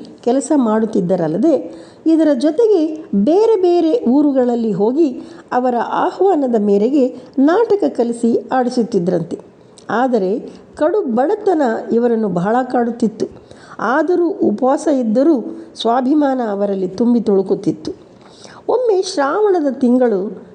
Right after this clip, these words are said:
ಪುಟ್ಟಸ್ವಾಮಯ್ಯನವರು ಮನೆಯಲ್ಲಿರಲಿಲ್ವಂತೆ. ಅಂದು ಶನಿವಾರ ಮುತ್ತುರಾಜ್, ವರದರಾಜು ಇನ್ನಿಬ್ಬರು ಸೇರಿ ಮನೆ ಮನೆ ತಿರುಗಿ ಭಿಕ್ಷೆ ಮಾಡಿ ಅಕ್ಕಿ,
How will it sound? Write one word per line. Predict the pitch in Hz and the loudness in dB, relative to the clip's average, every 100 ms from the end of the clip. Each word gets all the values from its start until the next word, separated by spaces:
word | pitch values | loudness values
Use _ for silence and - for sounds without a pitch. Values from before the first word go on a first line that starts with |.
| - | -6
ಪುಟ್ಟಸ್ವಾಮಯ್ಯನವರು | 302 294 403 403 330 269 240 233 220 233 190 185 - - | -4 0 0 0 0 2 2 2 0 2 0 -4 -10 0
ಮನೆಯಲ್ಲಿರಲಿಲ್ವಂತೆ. | 220 254 302 349 320 294 285 214 226 220 190 170 151 190 - - - - | 2 2 0 0 0 0 0 0 0 0 -2 -2 -2 -2 -8 -20 -12 -2
ಅಂದು | 359 370 302 | 4 4 4
ಶನಿವಾರ | 302 - 262 311 320 277 214 196 262 - - - | 0 0 2 2 2 2 0 -2 -6 -14 -12 -2
ಮುತ್ತುರಾಜ್, | 285 294 339 311 269 269 - - | -2 0 0 2 2 -2 -6 -6
ವರದರಾಜು | 208 233 240 247 233 226 233 403 | -2 0 2 2 2 0 0 0
ಇನ್ನಿಬ್ಬರು | 226 254 247 214 226 214 | 2 2 2 2 2 0
ಸೇರಿ | 202 190 277 285 - - - | 0 2 2 0 -2 -12 -2
ಮನೆ | 254 302 403 466 | 0 2 4 4
ಮನೆ | 392 311 311 | 2 0 -2
ತಿರುಗಿ | - 247 269 262 247 - - 185 | 0 0 2 0 -2 -6 -2 0
ಭಿಕ್ಷೆ | 240 - 349 | 0 0 2
ಮಾಡಿ | 330 254 240 233 196 - - - | 2 4 2 0 -2 -8 -16 -6
ಅಕ್ಕಿ, | 233 - 247 240 | -6 -2 2 2